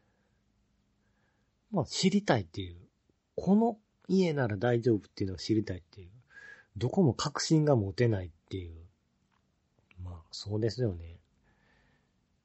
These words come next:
何回か会っただけで、ね、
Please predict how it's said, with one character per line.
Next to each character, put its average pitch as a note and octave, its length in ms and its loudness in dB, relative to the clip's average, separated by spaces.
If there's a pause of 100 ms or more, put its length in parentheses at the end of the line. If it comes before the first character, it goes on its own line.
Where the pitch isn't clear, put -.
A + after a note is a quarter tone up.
(300)
何 G#2 280 -8
回 C#3+ 220 -2
か A#2 100 -4
会 G#2+ 40 -4
っ - 120 -8
た A2 100 -2
だ G#2 140 -4
け A2+ 120 0
で、 G2+ 300 -4 (520)
ね、 G#2+ 340 -2